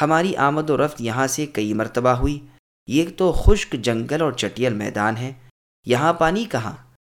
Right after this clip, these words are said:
چنانچہ انہوں نے اپنے آدمی حقیقت معلوم کرنے کے لیے بھیجے۔ انہوں نے واپس آ کر خبر دی کہ وہاں تو بہترین اور بہت سا پانی ہے۔ اب وہ سب آئے اور ام اسماعیل حاجرہ علیہ السلام سے عرض کرنے لگے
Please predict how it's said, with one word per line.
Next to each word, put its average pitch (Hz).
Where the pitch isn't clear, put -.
چنانچہ 156
انہوں 147
نے 156
اپنے 135
آدمی 113
حقیقت 135
معلوم 120
کرنے 110
کے 110
لیے 104
بھیجے۔ 120
انہوں 156
نے 185
واپس 156
آ 143
کر 151
خبر 135
دی 170
کہ 180
وہاں 127
تو 170
بہترین 131
اور 135
بہت 120
سا 104
پانی 120
ہے۔ 131
اب 175
وہ 202
سب 180
آئے 143
اور 180
ام 147
اسماعیل 123
حاجرہ 123
علیہ 127
السلام 117
سے -
عرض 107
کرنے 117
لگے 127